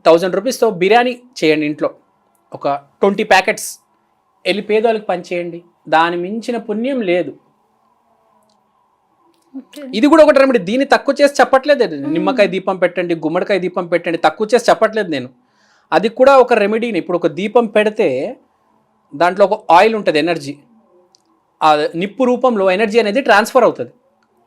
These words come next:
Speaker 1: Energy is neither wasted nor destroyed. So, ఆ ఎనర్జీ అనేది మీరు దీపం వెలిగిస్తారా, తర్వాత
Speaker 2: మ్మ్.
Speaker 1: దీపం ఆరిపోతుంది. ఆ, అది ఫైర్ ఎనర్జీ కదా, ఒక వేడి కదా, ఒక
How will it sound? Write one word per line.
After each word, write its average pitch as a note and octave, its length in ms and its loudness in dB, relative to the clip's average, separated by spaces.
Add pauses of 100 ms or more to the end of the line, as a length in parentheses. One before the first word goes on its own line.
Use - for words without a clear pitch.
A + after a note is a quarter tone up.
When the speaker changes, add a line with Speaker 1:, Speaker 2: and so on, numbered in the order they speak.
(100)
Speaker 1:
Energy G3+ 420 -4
is G#3 60 -8 (100)
neither F3+ 280 -2 (100)
wasted F#3 440 -2 (600)
nor G3 160 4 (120)
destroyed. G3+ 340 0 (960)
So, F3+ 380 0
ఆ D3+ 120 6
ఎనర్జీ A3 360 0
అనేది B3+ 280 0
మీరు G#3 360 -4
దీపం G#3 440 -6
వెలిగిస్తారా, G#3+ 580 0
తర్వాత - 460 -10
Speaker 2:
మ్మ్. C#4 120 0
Speaker 1:
దీపం A#3+ 280 -2
ఆరిపోతుంది. E3+ 680 -2 (200)
ఆ, E3 60 0 (180)
అది C#3 360 0
ఫైర్ A#3 280 4
ఎనర్జీ A#3 300 -4
కదా, A3 200 -2 (320)
ఒక - 260 -8
వేడి A3 300 4
కదా, G#3+ 220 0 (400)
ఒక - 160 -6